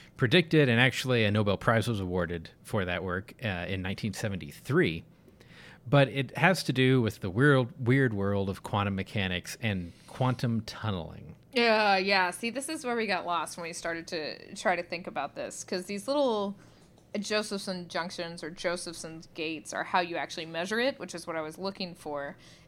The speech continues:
Speaker 2: And then it's all about, like, a single electron jumping back and forth, right? Ugh, it's real complicated. <laughs>
Speaker 1: <laughs> Yeah, so, uh,
Speaker 2: <laughs>
Speaker 1: it, the, a Josephson junction, fundamentally,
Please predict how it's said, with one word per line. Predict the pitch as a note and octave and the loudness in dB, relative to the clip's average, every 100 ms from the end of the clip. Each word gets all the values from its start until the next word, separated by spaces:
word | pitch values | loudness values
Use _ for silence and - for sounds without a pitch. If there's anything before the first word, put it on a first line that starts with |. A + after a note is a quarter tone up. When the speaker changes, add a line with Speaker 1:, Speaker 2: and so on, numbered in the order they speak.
| - | -6
Speaker 2:
And | F#3+ G3 | -4 0
then | F#3+ F#3 - | 0 -2 -6
it's | G3+ | -6
all | - G#3+ | 0 0
about, | A#3+ G#3 F#3+ | 4 4 4
like, | F#3+ F3+ | 2 -4
a | |
single | F3+ A3+ A#3 A3 | -6 -2 -2 0
electron | E3 E3 F#3 - A3+ A3 A3 A3+ | -2 -2 -4 -4 -2 0 0 -2
jumping | - F3+ G3 A3 G3+ | -2 -2 -2 -4 -4
back | F3+ F#3 E3+ - | -4 -4 -4 -6
and | F3+ D#3+ | -10 -10
forth, | - F#3 A3 B3 - - _ - | -6 -4 -4 -6 -12 -20 _ -6
right? | F3 G3+ A#3 - - - - - - - | -2 -2 -4 -8 -18 -20 -20 -20 -14 -2
Ugh, | F#3 E3+ - | 0 0 -4
it's | E3+ - | -14 -6
real | F3+ | -6
complicated. | E3+ D3 D3+ C#3+ C3 G3+ A3+ - - - - - | -4 -6 -6 -12 -6 -4 -6 -8 -18 -16 -14 -2
<laughs> | |
Speaker 1:
<laughs> | D3+ - G3 | -2 -2 0
Yeah, | C3 C3 A#2 - | 4 6 6 2
so, | - D4 - C3+ D#3+ | 2 6 12 12 12
uh, | C#3 C3 C4+ - - - | 12 10 4 0 4 4
Speaker 2:
<laughs> | - D4 D4 - | 4 2 2 -2
Speaker 1:
it, | - - F4 D#4 - - - - - | -2 -2 -2 -14 -16 -20 -20 -20 -14
the, | E3+ A#2+ D3+ C#3+ B2 - | -4 4 6 6 4 0
a | - | 0
Josephson | B2+ A3 F3+ - C3 | 4 4 4 0 0
junction, | G2+ G#2 G2+ - F2 E2+ - | 2 0 0 -4 -4 -6 -2
fundamentally, | - B2 A2+ F2+ E2 D#2+ E2 | 4 6 4 2 -2 -4 -8